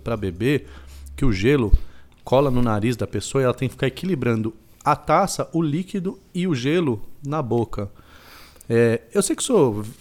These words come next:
é, nesse mundo de Instagram, que foto é, é lindo, fica demais.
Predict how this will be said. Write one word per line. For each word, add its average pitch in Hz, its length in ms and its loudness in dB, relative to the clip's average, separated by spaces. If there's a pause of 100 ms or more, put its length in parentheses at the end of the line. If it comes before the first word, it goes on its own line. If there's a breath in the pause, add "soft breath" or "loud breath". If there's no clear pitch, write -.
é, 131 140 -6 (220)
nesse 151 400 0
mundo 143 260 2
de 113 140 -2
Instagram, 113 520 -2
que 123 120 -6
foto 101 680 -2 (220)
é, 92 400 -4
é 104 100 -4
lindo, 110 480 -4 (680 loud breath)
fica - 320 -6
demais. 113 520 -4